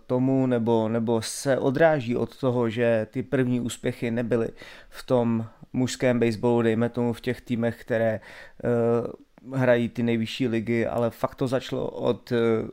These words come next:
úplně těch dětských soutěží a dětské soutěže v té době byly nejsledovanější, e,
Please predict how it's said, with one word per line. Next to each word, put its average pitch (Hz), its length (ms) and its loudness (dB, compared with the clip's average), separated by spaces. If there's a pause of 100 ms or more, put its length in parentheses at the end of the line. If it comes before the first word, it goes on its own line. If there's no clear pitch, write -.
(180)
úplně 127 340 2
těch 123 180 -2
dětských 123 440 -2
soutěží 120 640 -2
a 117 100 6
dětské 120 400 -2
soutěže 117 420 -8
v 110 60 -16
té 117 200 4
době 113 240 2
byly 117 240 0
nejsledovanější, 117 960 -6
e, - 40 -20